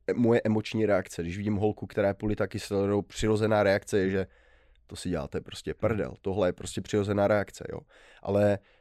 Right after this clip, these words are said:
beru to od člověka, jako si ty, kdo tam prožil značnou část svého života a všechny tyhle věci, které mi vlastně ty říkáš, tak od tebe beru jako fakta. Kdybych seděl naproti sobě, jo, kdybych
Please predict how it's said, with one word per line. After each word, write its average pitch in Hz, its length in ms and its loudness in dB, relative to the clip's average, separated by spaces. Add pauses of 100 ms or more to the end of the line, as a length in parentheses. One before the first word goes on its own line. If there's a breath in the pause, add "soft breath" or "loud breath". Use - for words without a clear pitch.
(380 soft breath)
beru 120 400 6
to 135 120 2
od - 320 -2
člověka, 113 720 2
jako 107 240 0
si 113 180 -2
ty, 107 160 -2
kdo 107 160 0
tam 104 200 2
prožil 107 580 2
značnou 107 500 0
část 104 260 -2
svého 110 300 0
života 101 540 -2 (420 soft breath)
a - 60 -8
všechny 113 320 0
tyhle 117 260 0
věci, 113 220 -2
které 113 200 0
mi 113 60 2
vlastně 110 280 -4
ty 104 100 -2
říkáš, 104 380 -2
tak 90 200 -6
od - 180 -8
tebe 123 320 2
beru 104 280 2
jako 104 200 -2
fakta. - 420 -2 (420 soft breath)
Kdybych 113 260 -2
seděl 127 300 4
naproti 117 380 -2
sobě, 117 540 0 (380)
jo, 101 220 2
kdybych 104 300 -4